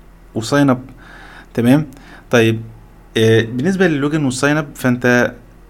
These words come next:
يفضل ان انت تكون بتستخدم السوشيال لوجن للحاجات المشهوره الويل تراستد زي فيسبوك، جوجل، تويتر، الحاجات دي كلها عشان تعمل بيها لوجن وتاكسس الكلام ده. ليه؟ لان اولا انت بتروح بترمي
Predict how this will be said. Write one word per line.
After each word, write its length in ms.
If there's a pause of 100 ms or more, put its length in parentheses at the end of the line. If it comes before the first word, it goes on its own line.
(260)
يفضل 720
ان 160
انت 180
تكون 560 (200)
بتستخدم 440
السوشيال 460
لوجن 320 (180)
للحاجات 360
المشهوره 640 (340)
الويل 220
تراستد 400
زي 180
فيسبوك، 340
جوجل، 800
تويتر، 320
الحاجات 340
دي 120
كلها 200
عشان 180
تعمل 220
بيها 400 (400)
لوجن 280
وتاكسس 760 (100)
الكلام 380
ده. 140 (400)
ليه؟ 320 (600)
لان 280
اولا 420
انت 300 (380)
بتروح 580
بترمي 680